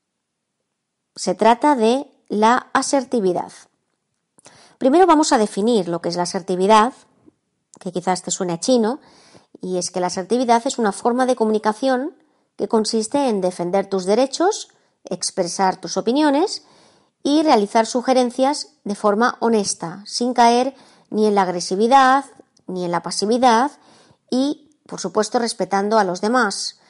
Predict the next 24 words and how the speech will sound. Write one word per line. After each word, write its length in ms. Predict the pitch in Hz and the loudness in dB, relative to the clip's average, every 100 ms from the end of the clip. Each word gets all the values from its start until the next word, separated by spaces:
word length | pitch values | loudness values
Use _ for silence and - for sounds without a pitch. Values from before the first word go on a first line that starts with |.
| _ - | _ -2
pero 180 | 262 | -2
sobre 280 | 285 330 330 | 0 0 0
todo 260 | 320 285 302 | 2 2 0
respetando 540 | 254 - 202 214 254 | -2 -4 -2 -2 -2
tus 180 | 240 202 | -6 -8
propias 500 | - 202 226 247 - - | -4 -2 0 -2 -4 -6
necesidades. 1160 | 208 196 190 - 160 156 - - - - - _ _ _ _ - _ _ _ _ _ _ _ _ _ _ _ - | -4 -2 -4 -6 -4 -4 -6 -8 -6 -6 -8 _ _ _ _ -20 _ _ _ _ _ _ _ _ _ _ _ -2
Las 200 | 220 - | -2 0
personas 420 | 208 - 294 285 | 0 0 0 0
asertivas 1040 | 254 208 - 302 285 220 269 - - - _ _ _ _ _ _ _ _ _ | -2 -4 -2 0 2 2 0 -2 -4 -8 _ _ _ _ _ _ _ _ _
solicitan 840 | - - 214 208 285 294 190 175 190 _ _ | -8 -2 0 0 0 0 -2 -4 -8 _ _
lo 360 | - 185 185 180 | -10 -8 -6 -8
que 100 | 175 | -8
necesitan, 640 | 175 175 - 262 240 208 | -8 -6 -4 -2 0 2
los 120 | 202 180 | 0 -2
recursos 420 | 175 180 - 185 | -4 -6 -8 -8
que 80 | 180 | -8
necesitan, 760 | 170 180 254 254 202 196 202 - _ _ _ _ - - | -6 -6 -4 -2 -2 -2 -6 -12 _ _ _ _ -10 -4
manifiestan 500 | 185 170 196 - 202 | -2 -2 -4 -4 -4
sus 240 | 208 190 | -4 -4
deseos, 680 | 165 - 247 233 196 196 196 | -4 0 2 2 2 0 -4
manifiestan 760 | 175 175 196 185 - 190 190 _ _ _ | -6 -4 -2 -2 -2 -4 -6 _ _ _
sus 340 | - - 196 - | -12 -6 -4 -4
sentimientos, 1120 | 180 170 170 233 262 220 190 196 208 - | -4 -6 0 2 2 2 0 -2 -4 -10